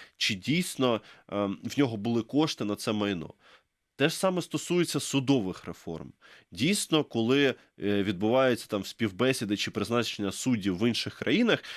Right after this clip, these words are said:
дійсно немає таких величезних процедур, як там оцінювання Громадської ради доброчесності,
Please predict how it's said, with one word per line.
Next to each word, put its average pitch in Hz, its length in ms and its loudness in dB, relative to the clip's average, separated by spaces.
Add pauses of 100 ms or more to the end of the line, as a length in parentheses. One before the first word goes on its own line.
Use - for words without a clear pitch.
(220)
дійсно 139 420 2
немає 117 460 4
таких - 360 -6
величезних 107 600 0
процедур, 123 560 0
як 104 240 2
там 92 240 -4 (220)
оцінювання 104 680 2
Громадської 107 580 0
ради 104 260 2
доброчесності, 98 1040 -2